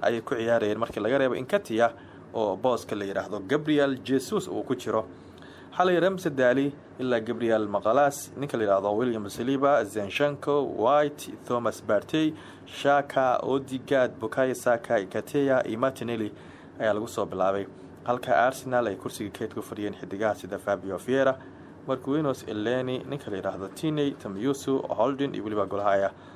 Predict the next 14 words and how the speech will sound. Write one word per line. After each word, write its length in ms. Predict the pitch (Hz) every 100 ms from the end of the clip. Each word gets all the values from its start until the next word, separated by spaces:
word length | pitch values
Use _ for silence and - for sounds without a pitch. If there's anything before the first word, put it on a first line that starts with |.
| - -
Tana 320 | 110 110 104 -
waa 140 | 98
goolhaya 360 | 98 92 104 98
labaad 300 | 95 98 95
weeyaan. 260 | 107 143 139 - - - - - - -
Ee, 120 | 123
halka 540 | 139 175 139 117 104 104
kooxda 340 | 101 98 101
kubadda 320 | 107 110 104 101
cagta 140 | 104
Newcastle 480 | 107 101 120 117 107
United 300 | 98 107 - 101 98
xidigooda 420 | 98 107 104 95
sida 300 | - 104